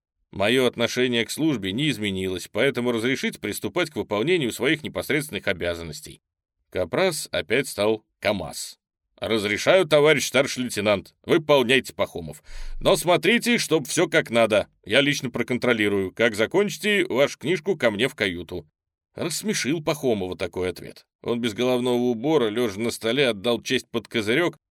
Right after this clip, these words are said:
и с улыбкой ответил бодрое «Есть. Будет книжка у вас. Рекомендую как лучшее снотворное». Пахомов кое-как слез со стола и, держась за стенки и переборки, пошёл писать назначение операции самому себе.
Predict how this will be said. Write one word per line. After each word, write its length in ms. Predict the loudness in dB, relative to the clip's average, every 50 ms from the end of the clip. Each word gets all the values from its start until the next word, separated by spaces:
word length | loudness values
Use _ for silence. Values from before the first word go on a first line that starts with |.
| _ _ _ -4
и 120 | -2 -2
с 100 | -2 0
улыбкой 420 | 0 0 0 0 0 0 0 0
ответил 380 | 2 2 0 0 0 0 -2 -2
бодрое 580 | 0 0 0 2 2 2 2 2 2 0 -2 -4 _ _
«Есть. 600 | -12 -6 -4 -4 -4 -4 -6 -10 -14 -16 -18 -20 _ _ _ _ _ _
Будет 340 | -12 -4 0 0 0 0 -2
книжка 320 | -4 -4 -4 -4 -4 -6 -6
у 80 | -6 -4
вас. 300 | -4 -6 -8 -10 -16 _ _ _ _ -2
Рекомендую 600 | -2 0 0 0 -2 -2 -2 0 2 2 0 2
как 260 | 2 0 -2 -2 0 -2
лучшее 320 | -2 -2 0 -2 -2 0
снотворное». 580 | 0 -2 -2 -2 -4 -6 -6 -6 -8 -12 -12 -16 _ _ _ _ _ _
Пахомов 600 | -6 -6 -4 -2 0 0 2 2 0 -2 -2 -4
кое-как 420 | -4 -2 -2 -2 0 0 -2 -2
слез 300 | -4 -4 -2 0 0 0
со 140 | -2 -6 -8
стола 600 | -10 -8 -8 -6 -4 -2 -2 -2 -2 -4 -6 -6 -6
и, 120 | -6 -6
держась 460 | -2 -2 -2 -2 -2 -2 -2 -2 -2 -2
за 180 | -2 -4 -4
стенки 480 | -4 -4 -4 -4 -2 -2 -4 -4 -6 -6
и 80 | -6
переборки, 600 | -6 -6 -6 -6 -6 -4 -4 -4 -4 -4 -4 -6 -8
пошёл 380 | -6 -6 -8 -6 -6 -6 -6
писать 500 | -6 -6 -10 -10 -6 -4 -4 -4 -4 -4
назначение 760 | -4 -6 -6 -4 -6 -8 -10 -6 -4 -4 -2 -2 0 0 -2 -2
операции 600 | -2 -4 -4 -4 -4 -4 -6 -6 -4 -4 -4 -4
самому 420 | -4 -6 -8 -8 -8 -8 -8 -10
себе. 400 | -10 -10 -12 -14 -14 -16 -20 -20